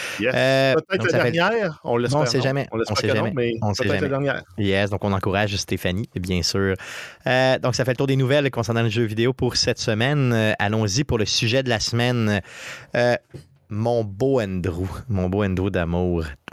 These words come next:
Speaker 2: Andrew Twist Again, euh, je veux savoir,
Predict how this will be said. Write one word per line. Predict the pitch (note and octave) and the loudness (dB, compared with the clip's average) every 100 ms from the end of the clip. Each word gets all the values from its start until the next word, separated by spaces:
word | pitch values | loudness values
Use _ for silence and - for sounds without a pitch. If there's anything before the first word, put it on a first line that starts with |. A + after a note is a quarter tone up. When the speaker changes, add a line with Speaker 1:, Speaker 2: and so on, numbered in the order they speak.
| G#2 B1 | -6 -4
Speaker 2:
Andrew | F2+ E2+ F2+ G2+ | -2 -2 -2 -2
Twist | - F#2+ - | -4 -4 -2
Again, | E2+ F2+ F2+ F2+ E2+ - - - - | -2 0 0 -2 -6 -10 -12 -10 -2
euh, | A2+ | 0
je | G#2+ G#2+ | 0 0
veux | C#3 | -2
savoir, | - A#2+ G#2 A#2 B2 A#2 F#2+ F2 | 0 0 2 2 2 2 0 -4